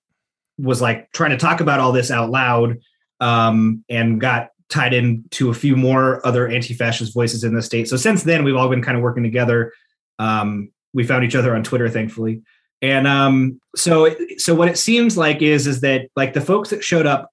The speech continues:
to the, uh, school board meeting were what I'll call usual suspects, like, politically active,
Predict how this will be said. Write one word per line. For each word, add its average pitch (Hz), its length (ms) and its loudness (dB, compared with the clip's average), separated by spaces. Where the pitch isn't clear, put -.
to 135 260 2
the, 120 460 0
uh, 117 200 -2
school 160 300 0
board 135 260 2
meeting 120 460 0
were 120 640 0
what 139 160 0
I'll 147 140 2
call 135 480 2
usual 170 360 2
suspects, 131 800 -4
like, 120 220 -4
politically 131 520 0
active, 113 640 -4